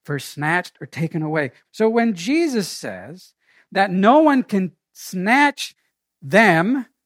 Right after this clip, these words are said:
those who belong to him, away from him, nor snatch them away from his Father, he's using the same word. The interesting thing is,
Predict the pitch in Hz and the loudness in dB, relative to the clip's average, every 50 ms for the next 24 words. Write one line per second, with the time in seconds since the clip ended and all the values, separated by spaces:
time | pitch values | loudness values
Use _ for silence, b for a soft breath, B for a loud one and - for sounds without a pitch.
0 | _ _ _ 180 175 185 190 190 180 190 190 156 175 180 185 202 226 233 240 226 | _ _ _ 0 2 4 4 4 2 -2 -2 0 0 2 4 6 6 6 6 4
1 | 202 185 185 185 185 190 196 190 180 - _ _ _ _ - 170 180 185 226 285 | 2 2 4 4 2 2 2 0 -6 -12 _ _ _ _ -4 -2 2 6 6 6
2 | 311 285 214 226 196 180 170 170 170 175 202 214 - _ _ _ _ _ _ - | 6 6 2 0 0 0 2 2 2 2 0 -2 -6 _ _ _ _ _ _ -2
3 | 254 254 311 339 359 330 262 233 208 - - - 220 226 240 247 247 - - 233 | 4 6 8 8 10 10 8 6 4 0 -6 -4 0 2 2 2 2 -2 -2 -2
4 | 214 208 196 190 180 180 202 226 226 226 214 - 214 202 196 175 - _ _ 190 | -2 0 0 0 0 2 4 4 4 4 2 0 -2 -2 -2 -4 -8 _ _ -2
5 | 185 175 - - - 226 233 294 330 320 254 214 196 214 214 - _ _ _ - | -2 -2 -4 -6 0 2 4 6 6 6 6 4 2 2 0 -4 _ _ _ -2
6 | 220 233 208 190 247 294 302 285 277 254 208 202 - - - - 254 294 320 349 | -2 -2 0 0 2 2 2 2 0 0 0 -2 -4 -4 -4 -2 2 4 4 4
7 | 339 320 233 190 180 170 170 180 190 185 - _ _ _ _ _ - 196 254 277 | 4 2 2 2 2 2 4 2 0 -2 -4 _ _ _ _ _ -8 -6 0 2
8 | 247 320 320 320 320 233 - - 240 226 214 - 214 208 196 190 190 196 190 | 2 2 2 2 -2 -2 0 -2 -2 -2 0 0 -2 0 0 0 0 0 -2